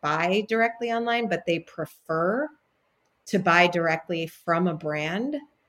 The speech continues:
That's, that's amazing to me. I mean, I, I, I would not have thought it was that much.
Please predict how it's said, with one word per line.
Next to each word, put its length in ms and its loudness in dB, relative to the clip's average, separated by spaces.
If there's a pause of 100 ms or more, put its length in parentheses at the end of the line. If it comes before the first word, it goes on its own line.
(380)
That's, 400 0 (720)
that's 340 2 (200)
amazing 720 4 (360)
to 100 -6
me. 320 -8 (500)
I 60 2
mean, 360 2
I, 380 -10
I, 420 4
I 140 8
would 200 6
not 240 2
have 200 -2
thought 240 0
it 100 -2
was 160 -6
that 240 -6
much. 460 -14